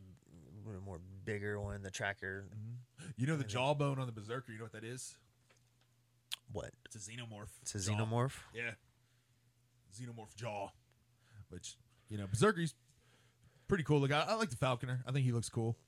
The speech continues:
Speaker 1: Yeah, I
Speaker 2: You
Speaker 1: like
Speaker 2: know?
Speaker 1: the, um, out of those, I think the Falconer looks the coolest
Speaker 2: Yeah, I agree.
Speaker 1: of those three.
Speaker 2: It's a cool name,
Speaker 1: Um,
Speaker 2: too, Falconer.
Speaker 1: Yeah, and then, I don't know, the Berserker is cool, I mean, but
Speaker 2: Freaky looking.
Speaker 1: Yeah,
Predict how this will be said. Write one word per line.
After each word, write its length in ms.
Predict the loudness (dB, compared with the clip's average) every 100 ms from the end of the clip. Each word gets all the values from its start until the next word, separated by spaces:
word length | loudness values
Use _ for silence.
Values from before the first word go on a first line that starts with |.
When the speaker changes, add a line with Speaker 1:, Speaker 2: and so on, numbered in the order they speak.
| -2
Speaker 1:
Yeah, 260 | 6 8
I 40 | 8
Speaker 2:
You 40 |
Speaker 1:
like 180 | 6 4
Speaker 2:
know? 60 | 2
Speaker 1:
the, 100 | 6
um, 380 | 6 6 4 2
out 180 | 4
of 120 | 4 4
those, 360 | 4 4 2
I 40 | -2
think 180 | -4 -8
the 60 |
Falconer 460 | -2 -2 0 -4 -6
looks 280 | -6 -6 -8
the 80 | -10
coolest 560 | -10 -8 -6 -6 -6 -8 -12 -10
Speaker 2:
Yeah, 60 |
I 40 | -10
agree. 180 | -8 -6
Speaker 1:
of 100 | -4
those 200 | -4 -4
three. 440 | -8 -8 -6 -6 -10 -14 -8
Speaker 2:
It's 100 | -4
a 40 |
cool 160 | 0 0
name, 140 | 0
Speaker 1:
Um, 60 | -2
Speaker 2:
too, 240 | -2 -2 -4
Falconer. 460 | -8 -8 -8 -8 -8 _ _ _ -8
Speaker 1:
Yeah, 340 | -4 -2 -4 -6 -6
and 160 | -6 -2
then, 160 | -4 -2
I 100 | -2
don't 100 | -2
know, 100 | -2
the 120 | -6
Berserker 500 | -6 -2 -2 -2 -2
is 360 | -2 -4 -6 -10 -14 -18 -20
cool, 460 | -8 -6 -4 -6 -10 -12 -10
I 80 | -8
mean, 240 | -8 -10 -12 -4
but 240 | 0 0 0
Speaker 2:
Freaky 240 | -4 -8 -8
looking. 180 | -8 -8 -12 _ _ -20 _ -20 -8
Speaker 1:
Yeah, 300 | -2 -2